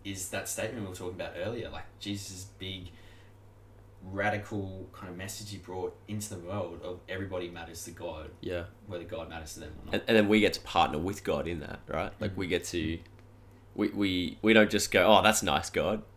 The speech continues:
Speaker 2: Good on you for caring." It's actually our duty in many ways and our obligation to also care, to, like, to model the heart that God has for this
Speaker 1: Yeah,
Speaker 2: world.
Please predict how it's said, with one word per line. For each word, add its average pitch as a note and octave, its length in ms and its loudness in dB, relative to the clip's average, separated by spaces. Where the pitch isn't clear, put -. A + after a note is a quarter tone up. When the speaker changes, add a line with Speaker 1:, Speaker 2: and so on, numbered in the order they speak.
Speaker 2:
Good C#3+ 140 10
on A2 120 10
you F#2+ 140 2
for - 120 -8
caring." E2 480 0
It's A2 180 0
actually G#2+ 480 4
our F#2+ 160 4
duty F2+ 580 -2
in F2 140 -4
many D#2 180 -4
ways C2+ 240 -6
and E2 80 -4
our - 80 -4
obligation D#2+ 800 -2
to - 120 -2
also F#2 460 0
care, E2 360 -2
to, - 140 -6
like, F2+ 160 2
to - 100 -2
model G2 640 4
the - 80 -2
heart - 400 0
that - 240 -6
God F#2 260 2
has D2+ 260 -8
for E2 140 -8
this D#2+ 120 0
Speaker 1:
Yeah, A2+ 80 0
Speaker 2:
world. - 260 -4